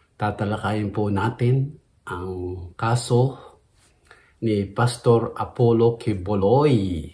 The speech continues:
Yan, siya po ay masyadong sikat na dahil po sa kanyang kaso. Siya po ay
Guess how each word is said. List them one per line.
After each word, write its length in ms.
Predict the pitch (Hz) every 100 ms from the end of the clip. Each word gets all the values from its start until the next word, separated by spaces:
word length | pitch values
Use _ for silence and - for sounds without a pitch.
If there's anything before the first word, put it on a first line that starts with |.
| _
Yan, 320 | - 104 95 95
siya 240 | - 117
po 320 | - 127 131
ay 320 | - 110 117
masyadong 800 | 117 107 - - 117 117 120 113
sikat 400 | - 123 120 120
na 240 | 123 135 127 - -
dahil 560 | - 98 92 101 92 -
po 160 | 107
sa 160 | 98 117
kanyang 400 | 104 101 98 95
kaso. 640 | 117 120 - 123 - - _ _ _ _ _ _
Siya 240 | - 117 -
po 320 | - 117 -
ay 160 | 101